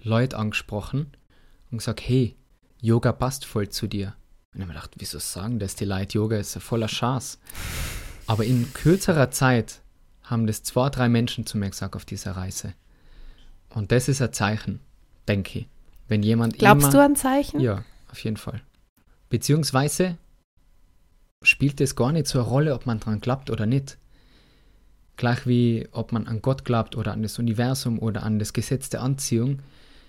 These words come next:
Speaker 1: Wichtig ist, dass du wieder hinterfragst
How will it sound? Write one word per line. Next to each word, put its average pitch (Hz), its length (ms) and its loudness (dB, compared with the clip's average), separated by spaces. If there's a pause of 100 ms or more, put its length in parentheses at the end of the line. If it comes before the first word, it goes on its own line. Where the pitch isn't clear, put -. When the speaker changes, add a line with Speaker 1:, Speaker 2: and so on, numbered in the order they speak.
(1080)
Speaker 1:
Wichtig 139 440 0
ist, 139 220 2
dass 123 200 0
du 113 300 4 (1800)
wieder 120 220 0
hinterfragst 120 800 -2